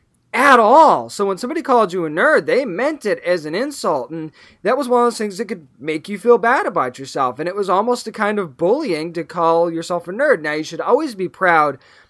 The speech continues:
of who you are, but I think as society has changed, we're allowed to be more accepting of certain things, and I think for some reason, and maybe it's the success of what's happening in Hollywood,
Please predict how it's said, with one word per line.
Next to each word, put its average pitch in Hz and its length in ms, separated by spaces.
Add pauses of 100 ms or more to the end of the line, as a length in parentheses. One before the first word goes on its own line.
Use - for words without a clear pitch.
(260)
of 165 160
who 202 140
you 180 260
are, 214 260
but 147 300
I 175 120
think 269 440
as 190 300
society 233 540
has 156 180
changed, 156 840 (880)
we're 247 180
allowed 247 440
to 240 40
be 220 160
more 214 320
accepting 208 680
of 156 120
certain 170 360
things, 196 440
and 175 80
I 185 120
think 190 260
for 160 140
some 214 360
reason, 208 680
and 165 160
maybe 196 240
it's 185 160
the 160 80
success 196 580
of 160 300
what's 170 160
happening 175 340
in 147 80
Hollywood, 160 680